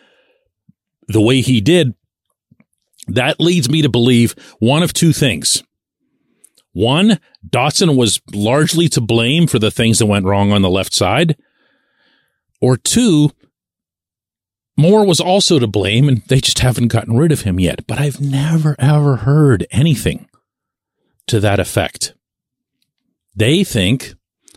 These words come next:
this is a good football player. They think he's a terrific athlete. I know me.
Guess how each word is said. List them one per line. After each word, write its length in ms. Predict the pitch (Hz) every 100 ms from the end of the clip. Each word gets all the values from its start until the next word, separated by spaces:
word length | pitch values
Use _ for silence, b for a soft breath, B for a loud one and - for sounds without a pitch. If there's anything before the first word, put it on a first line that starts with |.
| _
this 220 | 104 -
is 100 | 85
a 80 | 73
good 320 | 80 104 117
football 400 | - 113 - 87
player. 320 | - 87 95
They 160 | 92 87
think 220 | 98 87
he's 160 | 90 -
a 80 |
terrific 580 | - - 76 110 - 127
athlete. 540 | 85 82 - 98 101 B B B _
I 400 | 107 123 110 87
know 540 | 80 101 135 - 60 -
me. 400 | 104 135 -